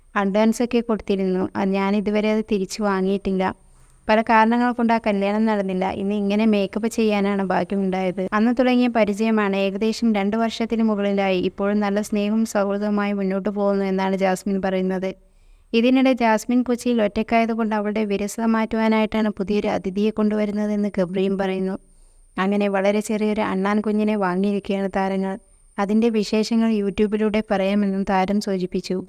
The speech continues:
ബ്യൂട്ടി വ്ളോഗറും ഇൻഫ്ലുവൻസറുമായ ജാസ്മിൻ ലക്ഷക്കണക്കിന് ഫോളോവേഴ്സിനെ സ്വന്തമാക്കിയ ആളാണ്.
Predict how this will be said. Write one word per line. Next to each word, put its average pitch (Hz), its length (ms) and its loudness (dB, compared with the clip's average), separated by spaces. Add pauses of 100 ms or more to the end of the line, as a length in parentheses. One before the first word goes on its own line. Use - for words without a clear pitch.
ബ്യൂട്ടി 233 340 4
വ്ളോഗറും 254 500 2
ഇൻഫ്ലുവൻസറുമായ 240 840 2
ജാസ്മിൻ 220 460 0
ലക്ഷക്കണക്കിന് 226 600 0
ഫോളോവേഴ്സിനെ 226 640 -2
സ്വന്തമാക്കിയ 220 680 0
ആളാണ്. 190 400 -2